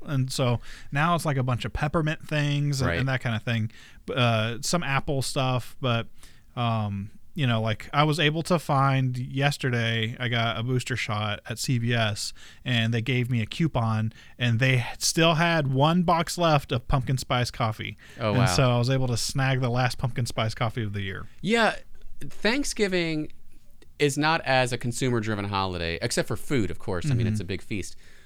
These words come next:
Speaker 2: But, but unlike Halloween or Christmas, there's not quite as big a window for, you know, like, decorations and things. Like,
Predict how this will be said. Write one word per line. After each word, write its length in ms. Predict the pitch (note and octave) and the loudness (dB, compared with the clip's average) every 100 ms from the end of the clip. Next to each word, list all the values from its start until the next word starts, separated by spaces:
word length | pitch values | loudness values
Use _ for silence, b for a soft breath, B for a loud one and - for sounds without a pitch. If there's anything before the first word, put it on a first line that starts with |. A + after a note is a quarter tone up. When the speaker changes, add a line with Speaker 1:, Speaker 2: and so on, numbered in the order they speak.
| b - | b -2
Speaker 2:
But, 340 | B2+ B2 - - - - - - - - - C#3 B2 - - C#3 | 4 4 2 -8 -14 -14 -14 -16 -18 -16 -14 -12 -12 -12 -14 -6
but 220 | C#3 C#3 | -2 0
unlike 320 | E3 G3 F3 | 0 0 0
Halloween 640 | C#3+ D#3+ D#3+ D3 C#3 C3 B2+ B2 | 0 0 0 0 -2 -2 -4 -4
or 320 | A#2+ A2 G#2 | -2 -2 -4
Christmas, 560 | - D#3+ - B2 A2+ | -4 -6 -4 -6 -6
there's 280 | - A#2+ A2+ - - | -6 -6 -6 -12 -8
not 260 | C#3 F3+ - | -6 -6 -8
quite 540 | - - D3+ E3 - | -12 -4 -2 0 -4
as 200 | B2+ A2 | -4 -6
big 220 | F#2+ B2 A2+ | -2 -2 0
a 80 | |
window 580 | A2 A2+ A2 F#2+ F2+ F2+ | 0 0 0 0 0 -2
for, 600 | F2 G#2+ F#2 F#2 F2 E2+ b b b b b b - | -4 -6 -4 -2 -2 -4 b b b b b b -16
you 140 | G#2 F2+ | -10 -8
know, 300 | E2+ E2 - | -8 -8 -10
like, 220 | - F2 A2+ | -10 -6 -2
decorations 920 | B2+ B2+ B2+ B2 - B2+ A#2+ A#2 A2 | -2 0 0 0 -2 -2 -2 -4 -6
and 100 | G#2+ | -6
things. 200 | A#2 B2 | -2 -2
Like, 180 | A2+ | -2